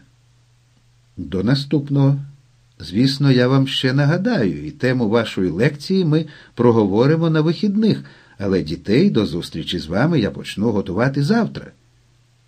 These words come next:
Я так і не зрозумів, в який спосіб я погодився дати урок однокласникам Еміля Полонського. Він мені за це дорого заплатить.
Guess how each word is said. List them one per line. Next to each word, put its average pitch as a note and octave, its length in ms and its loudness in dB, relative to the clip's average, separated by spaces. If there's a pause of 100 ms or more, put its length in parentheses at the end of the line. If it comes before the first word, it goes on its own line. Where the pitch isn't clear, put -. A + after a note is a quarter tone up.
(1300)
Я C#3 340 0
так - 240 -8 (220)
і F3 120 -4
не D#3+ 240 0
зрозумів, D3 640 0
в A2 60 0
який G2+ 360 0
спосіб D#3+ 600 -4
я A#2 220 2
погодився A#2+ 720 -2
дати G#2+ 380 -4
урок G#2 460 -4
однокласникам A2 920 -4 (120)
Еміля G2+ 460 -2
Полонського. - 880 -8 (1300)
Він C#3+ 320 4
мені G#3 300 6
за F3+ 140 2
це D3 300 2
дорого G#2+ 600 2
заплатить. - 960 -6